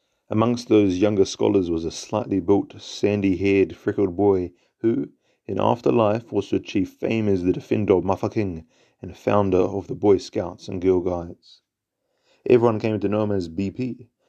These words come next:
His full name was Robert Stevenson Smith Baden-Powell. That's Smith with a Y. He was born on the twenty-second of February eighteen fifty-seven in London. His father was a clergyman and a professor at Oxford,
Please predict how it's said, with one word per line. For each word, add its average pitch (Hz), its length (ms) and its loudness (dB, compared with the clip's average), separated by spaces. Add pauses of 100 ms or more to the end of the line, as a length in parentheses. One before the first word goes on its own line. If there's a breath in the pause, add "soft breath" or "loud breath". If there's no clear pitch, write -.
(180)
His 98 120 -10
full 127 200 4
name 120 260 2
was 98 220 2
Robert 110 340 2
Stevenson 104 1300 -6
Smith - 520 -4 (100)
Baden-Powell. 95 680 0 (180)
That's - 180 -10
Smith 98 480 -4
with 95 220 -4
a 87 40 -4
Y. 85 420 -4 (1000)
He 127 120 2
was 113 100 4
born 143 340 4
on 120 200 0
the 104 80 -4
twenty-second 135 560 -6
of 110 100 -6
February 113 460 0
eighteen 113 260 2
fifty-seven 107 600 -6
in 92 180 -6
London. 98 420 -8 (540)
His 113 160 -2
father 113 320 4
was 110 140 4
a 92 40 0
clergyman 131 600 0
and 110 100 -2
a 98 60 -2
professor 101 480 -4
at - 100 -2
Oxford, - 460 -2